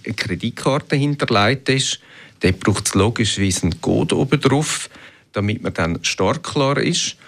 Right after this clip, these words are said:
Und, äh, beim Zahlen selber ist es so, dass man natürlich die Uhr an das Terminal anhebt. Und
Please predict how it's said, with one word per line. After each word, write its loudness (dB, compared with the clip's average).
Und, 2
äh, 2
beim 0
Zahlen 2
selber 0
ist 0
es 2
so, 2
dass -2
man 4
natürlich 0
die -10
Uhr 0
an 2
das -16
Terminal 2
anhebt. 0
Und -2